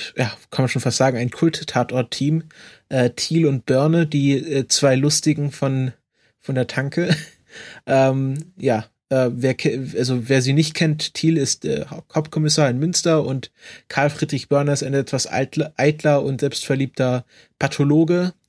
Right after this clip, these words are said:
und die beiden sind so das Comedy-Duo, äh,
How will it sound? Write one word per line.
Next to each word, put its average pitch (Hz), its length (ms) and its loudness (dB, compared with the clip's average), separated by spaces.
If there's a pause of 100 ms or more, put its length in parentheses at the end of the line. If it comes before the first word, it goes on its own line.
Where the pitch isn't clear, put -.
(340)
und 147 160 -4
die 143 80 0
beiden 139 480 2
sind 135 240 -2
so - 80 -2
das 123 280 -2
Comedy-Duo, 120 1120 0 (380)
äh, 113 240 -2